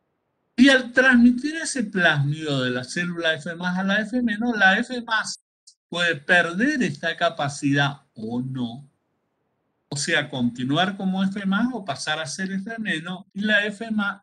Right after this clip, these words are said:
menos puede pasar a ser F más. ¿Me entienden? O sea, ¿qué hace que una célula sea F más o F menos? Que tenga la capacidad de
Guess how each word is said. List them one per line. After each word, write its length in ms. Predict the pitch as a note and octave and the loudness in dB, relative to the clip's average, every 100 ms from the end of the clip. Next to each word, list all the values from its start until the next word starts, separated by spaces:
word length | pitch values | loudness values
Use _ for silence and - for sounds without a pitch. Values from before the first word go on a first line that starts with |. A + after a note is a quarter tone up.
| - | -4
menos 460 | F3+ F#3+ F3+ G#3 | 2 2 2 -2
puede 260 | - D3+ D3 | -4 -2 -2
pasar 420 | C#3+ C3 D3 D3+ | -4 -6 -4 -2
a 60 | D#3+ | -4
ser 340 | - D3 D3 _ _ _ _ _ - | -4 -6 -6 _ _ _ _ _ -2
F 400 | C#3+ C#3+ D#3 B2+ | -2 -2 -6 -6
más. 640 | A2+ G2 - - - _ _ _ _ _ _ _ _ _ _ | -6 -8 -12 -14 -16 _ _ _ _ _ _ _ _ _ _
¿Me 100 | D#3 | -2
entienden? 800 | E3 F3+ A#3 C#4 C4+ F#3+ C#3 B2 _ _ _ _ _ _ _ _ _ _ _ _ _ _ _ _ _ | -2 -2 -2 -2 -2 -4 -6 -10 _ _ _ _ _ _ _ _ _ _ _ _ _ _ _ _ _
O 140 | - F#3 | -4 -2
sea, 640 | - G3+ E3+ C3+ B2 - _ - | -2 0 0 0 -2 -10 _ 0
¿qué 400 | B3 C#4+ - _ _ _ _ _ _ _ _ _ - | 0 0 -6 _ _ _ _ _ _ _ _ _ 0
hace 400 | G#3 - G#3 F#3+ | 0 0 -6 -10
que 80 | |
una 240 | D#3 D3 C3+ | -4 -2 -2
célula 560 | - F3+ F#3 E3+ D#3 | -2 -4 -4 -4 -6
sea 320 | C#3 E3+ E3 D3+ | -6 -2 2 2
F 240 | D3+ D3+ | 0 -4
más 240 | C#3 D#3 E3 | -2 -2 -4
o 120 | D#3 | -10
F 220 | F3+ G#3 G3 | -10 -10 -6
menos? 400 | E3 D3 E3 - _ _ _ | -2 -2 -4 -12 _ _ _
Que 100 | F#3 | -10
tenga 440 | F3 G3+ G#3 G#3+ G3 | -6 -6 -4 -2 0
la 240 | F3 - | 0 0
capacidad 880 | A3 A3 A3 G#3+ - G3 E3+ F3 F3+ | 0 2 2 -2 -2 0 4 4 2
de 200 | E3+ | -6